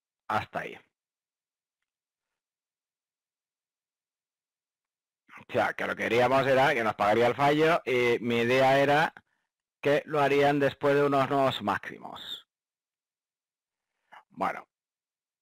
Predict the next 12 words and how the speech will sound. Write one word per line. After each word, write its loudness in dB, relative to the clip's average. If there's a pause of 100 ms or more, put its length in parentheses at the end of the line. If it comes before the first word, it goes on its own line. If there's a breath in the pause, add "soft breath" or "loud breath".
(720)
fijaros -4
que -6
esta -2
patita 2 (460)
hasta -2
el 0
punto 0
de 0
inflexión 0
primero 2
de -6
diez. 0